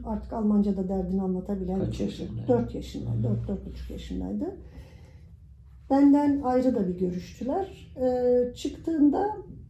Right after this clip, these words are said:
Speaker 1: hemen görüşmedik. Ben bir gün sonra gittim tekrar. Kadın bana şeyi anlattı. "Ronnie bu eksikliği senin gibi yaşamıyor." dedi.
Speaker 2: Hı.
Speaker 1: "Senin acın çok daha farklı." dedi.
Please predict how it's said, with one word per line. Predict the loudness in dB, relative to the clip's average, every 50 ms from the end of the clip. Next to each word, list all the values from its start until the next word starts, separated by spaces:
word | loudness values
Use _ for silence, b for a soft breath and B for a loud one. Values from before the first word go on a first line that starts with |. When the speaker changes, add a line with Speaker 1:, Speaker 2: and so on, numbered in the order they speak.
| -20 -20 -20 -20 -20 -20 -20 -20 -20 -20 -10 -4 -2
Speaker 1:
hemen | 0 2 4 4 4 4 4
görüşmedik. | 2 0 0 -2 -2 -2 -2 0 0 -2 -2 -2 -2
Ben | 0 2 2 4 4 4
bir | 2 2
gün | 2 0
sonra | 0 0 0 0 0 0
gittim | -2 -4 -6 -6 -6 -6 -4
tekrar. | -4 -2 -4 -4 -4 -4 -4 -4 -6 -4
Kadın | -2 0 2 2 2 2 0 -2 -4 -2
bana | 0 2 2 0
şeyi | 0 -2 0 0 0
anlattı. | 0 -2 -2 -4 -6 -8 -10 -12 -14 -14 -14 -14 -14 -16 -20 -20 -20 -20 -20 -20 -20 -20 -20 -20 -20 -20 -20 -20 -20 -20 -20 -20 B B B B B B B B B -2
"Ronnie | 2 4 6 8 8 8 8
bu | 6 4 4
eksikliği | 2 0 -2 -4 -4 -4 -2 0 0 0 0
senin | 2 2 2 2 2
gibi | 2 0 0 -2
yaşamıyor." | -2 -2 -4 -4 -4 -4 -4 -6 -8 -10 -14
dedi. | -16 -16 -18 -20 -20 -20 -20 -20 -20 -20 -20 -20 -20 -20 -20 -20 -20 -20 -20 -20 -14 -10
Speaker 2:
Hı. | -8 -6 -6 -8 -10 -14 -18 -18 -18
Speaker 1:
"Senin | -8 -2 2 2 4 4 2 0 0 0
acın | 2 2 4 6 4 4
çok | 4 0 -4 -6 -6 -6 -8
daha | -6 -6 -8
farklı." | -10 -12 -14 -14 -14 -14 -16 -16 -16 -14
dedi. | -12 -10 -8 -8 -8 -8 -10